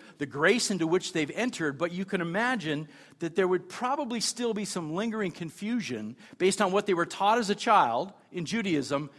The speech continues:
and what Paul is now teaching. Confusion about these terms, justification and faith and works and the law, and how it all fits together. So let's see how Paul explains it to them here, beginning in verse, verse one. Hear the word of the Lord.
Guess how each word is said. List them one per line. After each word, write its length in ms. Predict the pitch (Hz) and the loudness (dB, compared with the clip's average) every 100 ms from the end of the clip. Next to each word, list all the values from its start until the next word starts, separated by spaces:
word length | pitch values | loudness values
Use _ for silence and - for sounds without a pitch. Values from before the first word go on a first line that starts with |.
| - - | -20 -6
and 120 | 165 | 0
what 140 | 170 180 | 2 0
Paul 340 | - 208 233 | 4 6 8
is 140 | 185 147 | 6 2
now 160 | 135 | 0
teaching. 400 | 127 127 - 110 | 0 -4 -4 -8
Confusion 540 | - - 214 269 208 190 | -8 -8 0 0 0 4
about 360 | 165 147 - - - - | 6 4 0 -12 -20 -8
these 200 | 170 151 | -4 -4
terms, 460 | - 226 214 139 - | 0 2 2 0 2
justification 840 | 196 208 202 185 208 208 202 147 | 2 2 0 -4 2 2 2 -4
and 120 | 120 | -6
faith 420 | - - 208 185 135 | -6 2 4 4 0
and 160 | 120 | -4
works 320 | 156 202 - | 0 0 -2
and 100 | 147 | -4
the 60 | 127 | -2
law, 420 | 143 190 180 110 - - - | 0 0 0 -2 -8 -20 -10
and 140 | 156 | -4
how 240 | 156 165 180 | 2 4 6
it 40 | |
all 140 | 165 | 4
fits 300 | 156 151 - | 4 -4 -6
together. 520 | - 127 127 113 85 - _ _ _ _ _ - | -8 -4 -4 -4 -8 -18 _ _ _ _ _ -2
So 160 | 180 | 4
let's 180 | 180 226 | 6 6
see 140 | 254 | 6
how 160 | 233 226 | 6 4
Paul 260 | - 208 175 | 4 2 2
explains 540 | - - 196 208 165 | -2 -2 0 0 -2
it 80 | 156 | -6
to 100 | 139 | -4
them 220 | 131 131 | -2 0
here, 140 | 143 | -2
beginning 340 | 135 139 143 139 | -2 -2 -2 -2
in 100 | 131 | -2
verse, 340 | 127 120 - - _ _ - | -4 -4 -8 -12 _ _ -4
verse 200 | 143 - | -4 -2
one. 240 | 143 127 | -2 0
Hear 160 | 117 165 | 0 0
the 80 | 156 | 2
word 220 | 156 147 | 2 2
of 80 | 135 | 0
the 80 | |
Lord. 360 | 135 127 107 - | -2 0 -2 -2